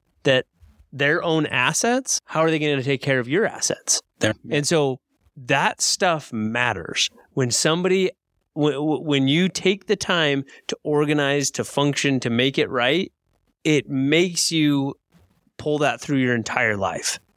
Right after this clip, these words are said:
Speaker 1: So take those physical things where you're like, "Man, I'm just unorganized in this area." Get it organized. Spend the time to make sure that you're in the right space to make it effective.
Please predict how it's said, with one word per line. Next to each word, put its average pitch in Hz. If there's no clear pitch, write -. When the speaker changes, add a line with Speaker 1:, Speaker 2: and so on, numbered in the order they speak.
Speaker 1:
So 131
take 202
those 180
physical 185
things 147
where 113
you're 131
like, 117
"Man, 165
I'm 139
just 180
unorganized 139
in 123
this 127
area." 156
Get 135
it 202
organized. 170
Spend 151
the 208
time 170
to 120
make 120
sure 170
that 127
you're 139
in 160
the 160
right 143
space 131
to -
make 123
it 123
effective. -